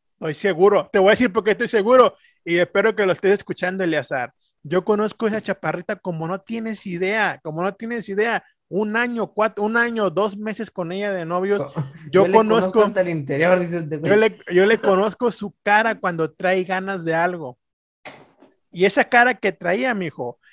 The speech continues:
Speaker 1: es de que no te la has bombeado todavía. Yo conozco a esa chaparrita. La conozco
Speaker 2: Bombeado.
Speaker 1: al derecho y al revés. No le has
Speaker 2: Ah, su pinche
Speaker 1: Yo,
Speaker 2: madre.
Speaker 1: yo sí sé.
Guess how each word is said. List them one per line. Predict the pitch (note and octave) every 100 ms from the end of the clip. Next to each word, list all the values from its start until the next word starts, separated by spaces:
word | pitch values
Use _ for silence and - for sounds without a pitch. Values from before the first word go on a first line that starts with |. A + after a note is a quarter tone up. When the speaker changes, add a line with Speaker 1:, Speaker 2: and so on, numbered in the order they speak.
| _
Speaker 1:
es | D#3+ E3
de | F#3
que | - D3+
no | D#3 E3+
te | F#3+
la | F3 E3+
has | F3
bombeado | E3 D3 D3+ D#3+ D#3 C3+
todavía. | D3 D3+ C#3 C#3 D3 B2+ - _ _
Yo | C#3 D3+ D3+
conozco | F3+ D#3+ D#3+ -
a | E3
esa | D3+
chaparrita. | C#3+ C#3 C3+ E3+ E3 D#3 C3+ - _ _ _ -
La | F3+ F#3
conozco | - F3+ E3+ F#3 F3 C#3+
Speaker 2:
Bombeado. | C3 C3 E3
Speaker 1:
al | E3+ E3+
derecho | E3 E3+ E3+ F#3 F#3 G3 F3+
y | D#3
al | D3
revés. | C#3+ C3+ C#3+ D#3 C#3+ D#3 _ _ _
No | - E3 F#3
le | F#3+ F#3+
has | F#3
Speaker 2:
Ah, | B2+ C#3 C3+ C3
su | D#3 E3 D3 C#3+ D3 C3+
pinche | D3 C#3 C3+ C#3 D3 D3 C3+ C#3+
Speaker 1:
Yo, | D3
Speaker 2:
madre. | D3+ F#3 G#3 A3+ - - E3+
Speaker 1:
yo | F3+ G3
sí | - G#3 G3+
sé. | - F#3+ G3+ G3